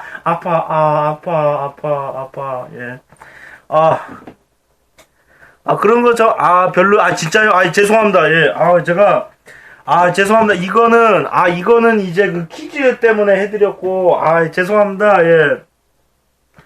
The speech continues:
아, 혹시 그러면, 아,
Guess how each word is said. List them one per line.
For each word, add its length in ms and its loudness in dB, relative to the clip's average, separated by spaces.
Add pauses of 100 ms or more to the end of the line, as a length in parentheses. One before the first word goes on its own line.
(640)
아, 320 2 (1700)
혹시 300 -4
그러면, 580 2
아, 480 0